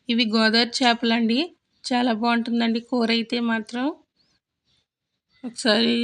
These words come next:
తిన్నారంటే, ఇలాగైతే మాకైతే ఉదయాన్నే తీసుకొస్తుందండి చేపలు మీ అక్క. నేను ఇక్కడైతే కేజీ వంజులు తీసుకున్నానండి.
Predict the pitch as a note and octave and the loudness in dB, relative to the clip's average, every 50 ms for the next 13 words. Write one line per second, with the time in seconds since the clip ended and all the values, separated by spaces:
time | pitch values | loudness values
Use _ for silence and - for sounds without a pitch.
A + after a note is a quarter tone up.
0 | A#3+ B3 A#3+ A#3+ A#3+ A#3+ A#3 A3+ - - A3+ A3 A3 A3 A3 A3 A3 G#3+ G#3 B3 | 0 0 0 0 0 -2 -4 -6 -6 -4 -4 -2 -2 -2 -2 -2 -4 -4 -4 -4
1 | B3+ B3 A#3 A#3 A#3+ A#3+ B3 B3 A#3+ - C#4 C4+ C4 B3+ B3 A#3+ A3+ A3 - B3+ | -2 0 0 0 0 0 0 -2 0 0 2 4 4 4 2 0 -2 0 0 0
2 | B3+ A#3+ A#3 A3 A#3 A#3+ A#3+ B3 C4 B3+ A#3+ A#3+ A3+ - - A#3+ A#3 A3+ - A#3 | 0 0 0 0 0 0 0 -2 -2 -2 -4 -6 -6 -6 -6 -6 -8 -8 -6 -4
3 | A3+ A3+ A3 A3 A3 B3 B3 - C4 A#3 A3 A3 - A#3 A3+ A3+ A3 A3+ A#3 A#3 | -2 -2 0 -2 -2 -4 -6 -6 -4 -4 -4 -4 -4 -4 -4 -2 0 0 0 -2
4 | A3 A3 _ - A3+ A#3+ C#4+ F4 - _ _ _ _ _ _ _ - A3+ A3+ A3+ | -2 -4 _ -4 -2 -2 -2 -4 -6 _ _ _ _ _ _ _ 0 2 4 4
5 | A3+ A3 - A3 A3 A3 G#3+ A#3+ A3+ _ - A#3+ A#3 A3 G#3+ A#3 A3+ A3 A3 G#3+ | 4 2 4 4 4 4 4 2 -2 _ 4 4 4 4 2 2 2 2 2 0
6 | G#3 G#3 A3+ A3+ - A#3+ A#3 A3+ - _ A#3 A3 A3+ A3+ A3 G#3+ G#3 G3 G3+ A3 | 2 2 0 0 0 -4 -4 -4 -6 _ -2 -2 0 0 -2 -2 -4 -4 -2 -4